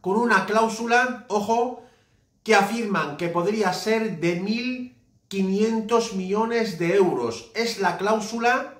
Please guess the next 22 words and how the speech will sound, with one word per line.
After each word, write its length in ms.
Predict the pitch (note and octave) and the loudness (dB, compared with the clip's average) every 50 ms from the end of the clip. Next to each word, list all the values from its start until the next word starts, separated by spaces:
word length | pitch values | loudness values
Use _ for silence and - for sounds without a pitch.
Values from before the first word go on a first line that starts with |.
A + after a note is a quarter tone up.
| _ _ | _ _
podría 300 | - F#3 F#3+ G#3+ A#3+ A#3 | -2 0 0 2 2 2
ser 200 | G#3+ G3+ G3 E3+ | 2 0 0 0
la 120 | E3 D#3+ D#3 | 2 2 2
cláusula 640 | F#3 G#3 A3 G#3 G3+ - A3 A3 A3+ A#3 A#3 A#3 A#3 - - - _ _ _ _ _ - | 2 2 2 0 0 -2 -2 -2 0 0 -2 -4 -6 -12 -20 -20 _ _ _ _ _ -10
más 500 | D#3 D#3+ F3+ G#3 A3+ A#3 A3+ A3 - A#3 | -6 -2 2 4 4 4 4 2 0 0
alta 340 | A#3 A#3 A3+ - B3 B3 | 0 0 0 -2 0 0
en 120 | A#3+ A3 G3+ | 2 2 2
la 100 | G3 F3+ | 0 0
historia 460 | E3+ - - - A3+ A3+ A#3 A#3+ A#3 | -2 -4 -2 0 0 0 0 0 0
del 120 | G3 E3 | -2 -2
fútbol. 640 | - - C#3+ A#2 G2+ G#2+ G2+ F#2 F#2 F2 - - - _ _ - | -4 -6 -8 -6 -6 -4 -6 -6 -8 -10 -16 -18 -20 _ _ -4
El 180 | - G#3+ G#3+ A#3 | -2 0 2 4
Barça 320 | B3 A#3+ A#3+ B3 G3+ F3+ | 4 2 4 2 0 0
finalmente 1080 | F3+ F#3 F#3+ G#3+ A3 A3+ G#3+ G#3+ A3+ A3+ A3 G#3 A3+ A3+ A3+ A3+ A3 - - - - _ _ - C3+ F3 | 0 -2 2 4 4 4 4 2 0 0 0 -2 -2 -2 -2 -4 -6 -8 -14 -18 -20 _ _ -6 2 4
va 180 | G#3+ A3 A3+ | 6 8 8
a 100 | A3 G#3+ | 6 6
pagar 360 | G3+ G3 F3+ E3+ D#3+ D3+ D3 | 2 0 2 2 0 0 -2
por 160 | E3 E3 F3+ G#3 | 0 0 0 2
él 640 | A3 A3+ A#3+ A#3+ B3 B3 B3 B3 - - - _ _ _ _ _ _ _ _ _ | 2 2 2 2 0 0 -6 -8 -10 -16 -20 _ _ _ _ _ _ _ _ _
treinta 540 | - G#3+ A#3 A#3+ A#3+ A#3+ A3+ G#3+ G3 F3+ E3+ | 0 2 2 4 2 2 0 0 0 0 0
millones 960 | F3 F3 F3+ F#3 A3 A#3 A#3 A#3 A#3 A#3+ A#3+ A#3+ A#3 A3+ - - - - - | 0 -2 -2 0 0 0 0 0 0 0 2 0 0 -2 -4 -10 -12 -12 -10
más 680 | - E3+ F#3+ G#3+ A3+ A#3+ A#3+ A#3 - - - - - _ | -6 -2 0 2 2 2 2 0 -2 -6 -10 -14 -18 _